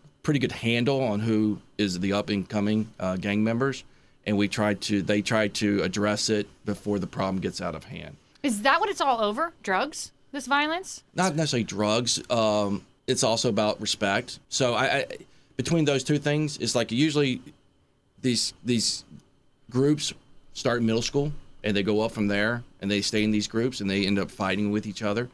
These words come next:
Speaker 1: And then from there, they, they move on to bigger and worse, cri-, I would say, more violent crimes, um, until they, that group becomes pretty much, they name themselves a gang, and then they usually have other gangs that they're beefing with.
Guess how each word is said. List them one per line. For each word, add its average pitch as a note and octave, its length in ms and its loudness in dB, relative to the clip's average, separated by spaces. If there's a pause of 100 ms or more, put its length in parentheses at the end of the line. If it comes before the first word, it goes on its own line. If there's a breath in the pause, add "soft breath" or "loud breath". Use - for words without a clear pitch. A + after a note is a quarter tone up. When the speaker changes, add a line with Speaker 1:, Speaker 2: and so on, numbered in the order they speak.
(420 soft breath)
Speaker 1:
And G#2 200 0
then A2+ 180 2
from G#2 200 2
there, G#2+ 500 2
they, G2 140 -2
they G2+ 160 0
move G#2 340 0
on G2 200 -2
to F#2+ 60 -4
bigger G2+ 460 -4
and F2+ 200 -8 (560 soft breath)
worse, A2+ 320 0
cri-, - 320 -2
I G2+ 120 -4
would G2+ 180 -2
say, F#2+ 260 -4 (140)
more G#2 180 2
violent F2+ 340 -4
crimes, G#2 480 -4 (460 soft breath)
um, F#2+ 600 -2 (300)
until A2 220 0
they, G#2+ 100 2
that F#2 300 0
group G#2+ 180 0
becomes G2+ 300 -2
pretty G2+ 180 0
much, F#2+ 240 -2
they F#2+ 160 -2
name G2 240 -2
themselves F#2+ 360 -2
a F#2 60 -6
gang, F#2+ 460 -8
and F#2 80 -8
then F#2 280 -2
they G2 140 0
usually G2 400 2
have F#2+ 420 -2 (560 soft breath)
other B2+ 280 2
gangs A#2 320 2
that G#2 100 2
they're G2+ 220 2
beefing G2 420 0
with. G2+ 300 -2